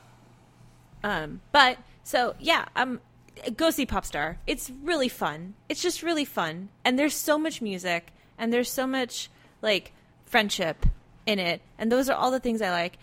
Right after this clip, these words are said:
And honestly, Andy does a really great job in it. Like, his acting is really great. And for a dumb comedy, like, it really,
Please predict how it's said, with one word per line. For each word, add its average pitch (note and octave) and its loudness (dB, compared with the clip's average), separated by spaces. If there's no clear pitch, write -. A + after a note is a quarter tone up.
And A#3+ 2
honestly, D#4+ 0
Andy D#4 -2
does E4 -4
a D#4+ -4
really B3 -2
great G3 -6
job - -8
in - -12
it. - -14
Like, G3+ 0
his B3 0
acting B3+ -2
is A#3+ -4
really A3+ -2
great. G#3 -2
And A3+ -2
for B3+ -2
a B3 2
dumb A#3 0
comedy, A3 -4
like, G3 -4
it B3+ 2
really, C#4 -4